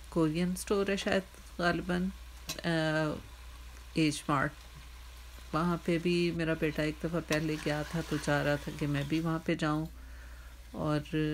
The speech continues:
वहाँ पे काफ़ी Asian groceries के अलावा, अ, ये जो होते हैं इनके wok,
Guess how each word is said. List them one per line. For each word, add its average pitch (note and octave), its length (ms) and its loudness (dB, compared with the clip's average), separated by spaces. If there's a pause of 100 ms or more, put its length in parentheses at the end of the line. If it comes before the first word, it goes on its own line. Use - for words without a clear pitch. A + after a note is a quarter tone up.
(200)
वहाँ D#3+ 260 -2
पे D3+ 80 2
काफ़ी D#3 800 2 (360)
Asian E3+ 420 2
groceries D#3+ 580 2
के E3 180 4
अलावा, D#3 400 2 (600)
अ, C#3+ 500 0 (440)
ये D#3+ 180 2
जो D#3 300 2
होते D#3+ 300 0
हैं D3+ 200 4
इनके D3 280 2
wok, D3 460 4